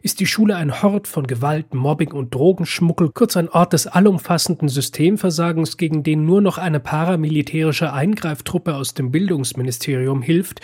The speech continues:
die den kleinen Biestern endlich mal ihre Grenzen aufzeigt und sei es durch eine ordentliche Tracht Prügel.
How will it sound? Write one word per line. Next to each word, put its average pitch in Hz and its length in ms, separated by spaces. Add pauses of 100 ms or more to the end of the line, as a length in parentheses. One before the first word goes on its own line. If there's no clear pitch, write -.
(360)
die 208 120
den 180 300
kleinen 143 600
Biestern 165 540
endlich 131 440
mal 127 240
ihre 143 240
Grenzen 139 480
aufzeigt 120 600
und 226 260
sei 160 280
es - 160
durch 160 200
eine 180 200
ordentliche 131 460
Tracht - 460
Prügel. 131 400